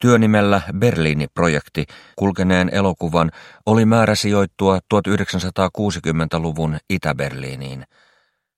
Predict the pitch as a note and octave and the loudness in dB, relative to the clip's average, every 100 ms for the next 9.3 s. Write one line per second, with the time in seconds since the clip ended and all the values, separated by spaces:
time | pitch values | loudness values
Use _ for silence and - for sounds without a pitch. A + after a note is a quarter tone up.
0 | - G#2 A2+ G2 G2 E2+ F#2+ F#2+ G2 F#2 | -4 0 0 2 2 4 2 2 2 0
1 | F2+ F2 - G2+ F2+ F#2 F2 E2 D#2 F2 | -4 -4 -4 -4 -4 -2 -2 -4 -4 -2
2 | D#2+ - - - A2 A2 F#2 - F2 D#2+ | -2 -6 -20 -8 -2 0 -2 -2 -2 -2
3 | F2 G2 F2 D#2+ - - _ - G#2 D#2 | 0 0 0 -2 -8 -20 _ -4 -2 -2
4 | D2 C#2 C#2+ C#2 C#2 - C#2 C#2 - - | -6 -4 -4 -4 -6 -6 -6 -6 -8 -10
5 | - _ _ _ _ _ _ _ _ - | -16 _ _ _ _ _ _ _ _ 0
6 | G#2+ G#2+ G#2 G#2 G#2 F#2+ F2+ - G2 F#2 | 0 0 0 2 4 2 0 0 0 2
7 | G#2 F#2+ F2+ E2+ F#2+ F2 E2+ E2 D#2+ D#2 | 2 2 0 -2 -2 -4 -4 -4 -4 -6
8 | - D#2+ D#2+ D#2+ E2+ D#2+ - - F2+ D#2+ | -4 -2 0 0 0 -2 -4 -6 -4 -2
9 | D2+ - D2 | -4 -6 -6